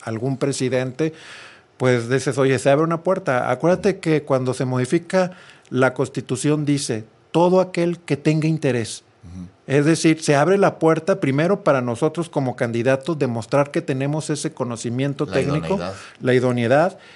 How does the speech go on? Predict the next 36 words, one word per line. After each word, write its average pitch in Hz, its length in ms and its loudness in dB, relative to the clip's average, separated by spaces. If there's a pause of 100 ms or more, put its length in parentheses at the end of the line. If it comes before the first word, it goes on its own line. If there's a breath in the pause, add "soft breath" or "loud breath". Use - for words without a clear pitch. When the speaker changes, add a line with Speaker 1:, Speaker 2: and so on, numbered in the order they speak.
(200 loud breath)
Speaker 1:
Y 143 80 4
ahora 156 260 6
siguen 175 380 0
los 160 120 0
ciudadanos, 151 500 0
porque 127 280 -4
la 127 140 2
siguiente 160 480 -2
etapa, 147 400 -2
lo 113 120 -4
importante 123 560 -4
es 156 80 -6
que 180 120 -2
los 156 160 0
ciudadanos 131 580 0
participen, 143 800 -4
que 135 160 -6
los 113 160 -4
ciudadanos 135 640 0 (380 loud breath)
no 143 160 2
únicamente 175 640 0
den 165 160 0
su 165 160 -2
voto, 156 300 -2
sino 120 340 -4
que 113 380 -2
los 120 180 -2
medios 151 280 0
de 147 100 0
comunicación, 123 760 -4
los 151 160 -2
especializados, 135 720 -2
nos 151 160 0
den 160 140 0
seguimiento, 170 580 -2
porque 127 380 -4